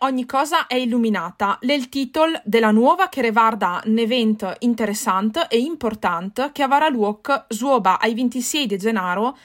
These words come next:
all'occasione della giornata della memoria del ventisette di gennaio, che l'è il dì ulà che si ricorda in te tutto il mondo, tutta la gente copada in te l'olocausto. Il comune de Canal, a una a Luisa Trevisi idee,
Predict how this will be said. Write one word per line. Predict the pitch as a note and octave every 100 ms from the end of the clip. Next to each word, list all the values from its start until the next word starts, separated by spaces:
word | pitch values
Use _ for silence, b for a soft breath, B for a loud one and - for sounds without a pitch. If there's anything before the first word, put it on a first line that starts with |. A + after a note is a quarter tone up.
| B B
all'occasione | - F4 F4 F#4 B3 A#3
della | B3 A3+
giornata | A3 C#4+ B3 F#3+ - G#3 -
della | G3 A3+ A3
memoria | G#3 G3+ F#3 F#3+ G3 G3 -
del | G3+ G#3+ A3 G#3+ _
ventisette | G3+ A#3 A3+ A3 - F3+ - G3+
di | F3
gennaio, | E3+ E3+ E3 D#3+ E3+ B B B
che | -
l'è | C4+
il | C#4 A3
dì | C4 C#4+ -
ulà | A3+ A3
che | A3
si | B3 A3+
ricorda | A3+ A3 A3 A3 A3 A#3 G#3+
in | G#3+
te | A3
tutto | G#3+ E4 C4
il | A#3+
mondo, | G#3 F#3 F#3 G#3 C#4 B B B
tutta | G#3 G3+ F4 F#4+ D4+
la | A#3+
gente | A#3 G3 F3+ F#3+ A#3+ - -
copada | D#4+ - E3+ F3 F#3 -
in | G#3+
te | G#3+
l'olocausto. | F#3+ F3+ F#3 D#3+ D#3+ D#3+ - F3 F3 _ _ _ _ _ G#3+
Il |
comune | G#3+ B3 C#4
de | A#3
Canal, | A3 C4 C#4 D#4+ G4 -
a | G#3+
una | A3 B3 A3+ F#3
a | G3+ G3 -
Luisa | G#3+ A3 G#3 G3
Trevisi | G#3 G3 G3+ G3 F#3+ G3+
idee, | F#3 F3 G3